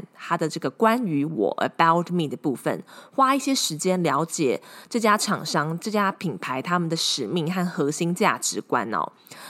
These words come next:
找到你的品牌和他们之间的相似处，是什么触动了你？为什么你想要跟这个特定的品牌合作？以及他们如何从与你的合作当中受益哦。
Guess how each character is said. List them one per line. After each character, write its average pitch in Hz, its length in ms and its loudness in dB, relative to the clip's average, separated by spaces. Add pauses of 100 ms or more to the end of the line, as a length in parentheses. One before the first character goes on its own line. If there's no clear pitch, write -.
(160)
找 156 220 6
到 247 220 4
你 175 160 2
的 127 100 0
品 135 260 -6
牌 - 280 -6
和 175 180 -4
他 196 180 -2
们 170 160 -2
之 160 160 -4
间 160 140 0
的 131 80 -4
相 151 320 -4
似 156 240 -4
处， - 380 -4 (400)
是 349 120 -2
什 160 280 2
么 104 180 0
触 - 180 -4
动 214 200 0
了 151 80 0
你？ 117 320 -8 (380)
为 403 100 4
什 208 160 0
么 160 80 2
你 175 80 2
想 180 180 0
要 170 80 0
跟 202 180 0
这 208 120 -4
个 160 100 0
特 226 220 0
定 180 120 -2
的 143 80 -2
品 160 200 -10
牌 - 180 -4
合 - 220 -12
作？ - 380 -4 (460)
以 208 80 -4
及 202 120 -2
他 311 160 2
们 233 160 2
如 180 160 6
何 233 180 4
从 180 260 0
与 185 120 2
你 190 120 2
的 143 80 0
合 147 160 2
作 170 140 2
当 156 220 0
中 160 180 -2
受 - 360 2
益 117 160 -8
哦。 - 180 -6